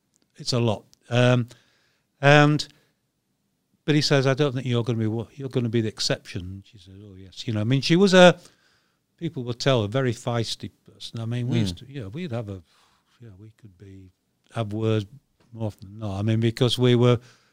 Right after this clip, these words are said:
Speaker 1: we were opposites in some ways, but she was extremely,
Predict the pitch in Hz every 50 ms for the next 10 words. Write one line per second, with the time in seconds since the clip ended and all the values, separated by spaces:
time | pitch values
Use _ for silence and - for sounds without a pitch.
0 | _ _ _ 147 170 185 160 147 147 147 - 156 - - - 87 - - - -
1 | - - - 110 - - 117 107 107 113 117 110 98 95 95 101 113 - - -
2 | 156 165 190 196 185 170 156 - - - - - - 151 156 170 180 180 180 170
3 | 165 160 151 147 139